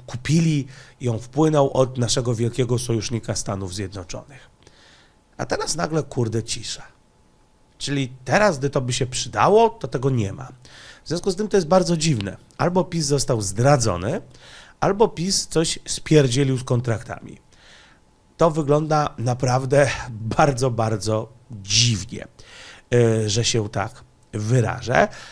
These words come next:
E, do tego jeszcze podobno, przecież cały czas nam mówiono, że my gazu mamy w opór. N-, byliśmy tak bardzo tego gazu w opór,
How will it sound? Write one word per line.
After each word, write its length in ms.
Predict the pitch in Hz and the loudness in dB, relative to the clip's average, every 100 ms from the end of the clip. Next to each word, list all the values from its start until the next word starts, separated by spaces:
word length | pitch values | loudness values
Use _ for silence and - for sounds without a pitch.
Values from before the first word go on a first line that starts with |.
| - - | -16 -2
E, 280 | 120 110 | 2 2
do 140 | 104 117 | 0 -4
tego 200 | - 208 | 0 0
jeszcze 540 | 143 101 - - 139 | 0 -2 -6 -4 -4
podobno, 800 | - - 143 135 123 98 104 185 - _ - | 0 2 6 4 4 -4 -4 -4 -8 _ -12
przecież 300 | 110 113 110 | -8 -8 -4
cały 260 | 123 156 | -2 0
czas 180 | 170 135 | -2 -4
nam 140 | 135 135 | -2 -2
mówiono, 580 | 123 104 104 123 143 165 - - - | -2 -4 -8 -8 -8 -8 -16 -20 -4
że 120 | 160 | 0
my 160 | 214 165 | 0 0
gazu 400 | 123 113 110 160 | -2 -2 -2 -2
mamy 280 | 127 170 | -2 -2
w 100 | 196 | -4
opór. 640 | - - 226 - 104 101 110 - - - - _ | 4 6 6 4 -4 -4 -10 -18 -20 -20 -20 _
N-, 180 | 120 131 | -4 -2
byliśmy 540 | 131 151 160 170 185 | -2 -2 -2 -2 -4
tak 260 | - 160 190 | -2 -2 0
bardzo 400 | 165 170 143 143 | 0 0 0 -2
tego 260 | 147 131 123 | 0 -2 2
gazu 280 | 151 139 | 2 2
w 80 | 113 | -2
opór, 460 | 110 90 113 165 | -2 -4 -2 -2